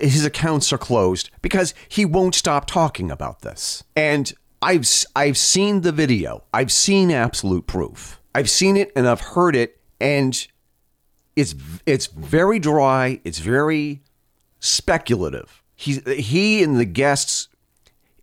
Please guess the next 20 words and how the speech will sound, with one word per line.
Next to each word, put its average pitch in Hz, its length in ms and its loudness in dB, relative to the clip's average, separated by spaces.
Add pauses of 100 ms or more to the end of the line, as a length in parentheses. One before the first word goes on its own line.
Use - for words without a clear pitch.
(280)
Mike 196 300 0
Lindell 156 680 2
speculates 117 880 0
a 110 100 2
lot, 95 380 0
but 104 120 -2
the 113 60 0
guests 143 640 0
he 160 200 0
has 110 400 2
on 117 260 4
the 135 80 2
show 76 500 0 (300)
who 131 240 2
are 110 240 2
experts 113 800 0
in 113 460 2 (580)
voting 147 440 2
machines 123 680 0
and, 87 360 -6